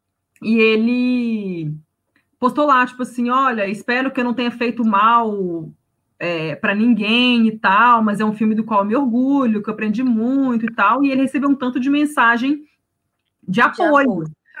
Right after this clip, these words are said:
Speaker 1: pessoas apoiando ele. Realmente, o Jean Dujardin, entra-, assim, ele, ele realmente, ele, ele, todo mundo sabe que ele é uma pessoa boa, ele não é uma pe-, ele não é um estuprador, nem nada, sabe? Ele é um bom ator, excelente ator,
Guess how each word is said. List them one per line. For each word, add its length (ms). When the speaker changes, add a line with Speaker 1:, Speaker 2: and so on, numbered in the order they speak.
Speaker 1:
pessoas 200
apoiando 320
ele. 160
Realmente, 240
o 80
Jean 80
Dujardin, 300
entra-, 300
assim, 320
ele, 220
ele 320
realmente, 400
ele, 120
ele, 260
todo 180
mundo 80
sabe 220
que 80
ele 80
é 40
uma 60
pessoa 400
boa, 480
ele 140
não 80
é 20
uma 100
pe-, 180
ele 120
não 100
é 40
um 20
estuprador, 880
nem 160
nada, 540
sabe? 320
Ele 80
é 20
um 80
bom 140
ator, 680
excelente 440
ator, 600